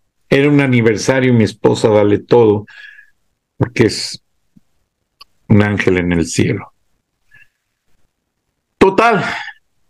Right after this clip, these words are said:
Ramoncito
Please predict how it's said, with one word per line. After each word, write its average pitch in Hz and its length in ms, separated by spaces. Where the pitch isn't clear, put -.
Ramoncito 143 840